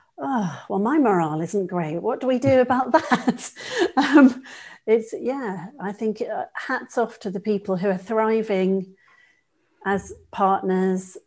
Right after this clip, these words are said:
running businesses, running organizations, being clinical managers, being medical directors, because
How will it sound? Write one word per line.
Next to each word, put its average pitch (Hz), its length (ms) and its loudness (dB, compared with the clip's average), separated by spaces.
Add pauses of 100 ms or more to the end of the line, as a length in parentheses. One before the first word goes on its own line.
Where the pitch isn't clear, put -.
(140)
running 202 380 4
businesses, 185 920 -6 (480)
running 208 340 4
organizations, 190 920 2
being 180 280 0
clinical 202 500 -2
managers, 190 920 -2 (260)
being 180 500 0 (240)
medical 202 320 0
directors, 196 800 -2
because 185 500 -8